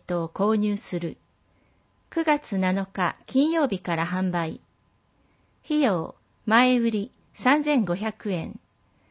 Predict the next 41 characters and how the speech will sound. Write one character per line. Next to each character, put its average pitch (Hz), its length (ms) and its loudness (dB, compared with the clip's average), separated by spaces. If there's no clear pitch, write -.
当 254 200 4
日 247 500 -2
四 254 220 4
千 233 360 2
円。 190 300 -2
販 311 220 0
売 320 180 4
場 294 140 -2
所 285 160 -4
や 254 240 4
購 285 200 6
入 294 220 2
方 269 240 0
法 175 240 0
な 175 160 -2
ど、 165 180 -4
詳 262 220 6
し - 140 -10
く 196 180 -4
は 175 200 0
今 277 300 4
恋 302 280 4
バ 277 140 4
ル 220 140 2
の 175 120 0
ホ 247 220 6
ー - 20 6
ム 262 140 6
ペ 240 220 2
ー 185 40 0
ジ 170 160 -6
で 165 240 -2
確 196 280 0
認 233 180 6
し - 120 -6
て 208 120 -6
く 202 120 -6
だ 190 120 -2
さ 180 220 -4
い。 - 100 -12
二、 208 280 2